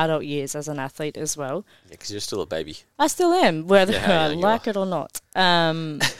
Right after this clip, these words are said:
Speaker 2: <laughs>
Speaker 1: and, like, even just reflecting on my maturity as an eighteen-year-old who,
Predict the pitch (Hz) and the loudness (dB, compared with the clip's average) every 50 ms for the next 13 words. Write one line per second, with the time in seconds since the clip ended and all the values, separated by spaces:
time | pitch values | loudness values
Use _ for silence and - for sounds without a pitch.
0 | - - - - - - - _ _ - 220 208 208 226 214 208 208 - - 247 | -14 -14 -14 -14 -16 -16 -20 _ _ 4 4 4 4 4 4 2 2 0 -2 0
1 | - 226 240 233 247 262 262 247 240 226 - - 202 202 - - 170 165 165 - | 2 2 4 4 4 4 4 2 2 0 2 0 0 0 2 2 0 0 2 0
2 | 180 175 175 160 156 156 151 156 151 - - - - - 185 165 156 156 156 156 | 0 0 0 0 0 0 -2 -2 -4 -8 -10 -14 -6 -2 0 0 0 0 -2 -2
3 | - - 165 156 156 160 160 151 151 151 143 - 156 160 160 156 143 156 160 160 | -2 0 2 2 2 2 2 0 -2 -2 -2 -4 -4 -4 -4 -4 -2 -2 -4 -4
4 | - - 156 147 151 156 151 147 143 143 139 139 135 123 120 - 147 160 147 143 | -4 -4 -2 -2 -2 -2 -4 -4 -4 -2 -4 -4 -4 -8 -10 -10 -8 -6 -6 -6
5 | 139 139 | -6 -8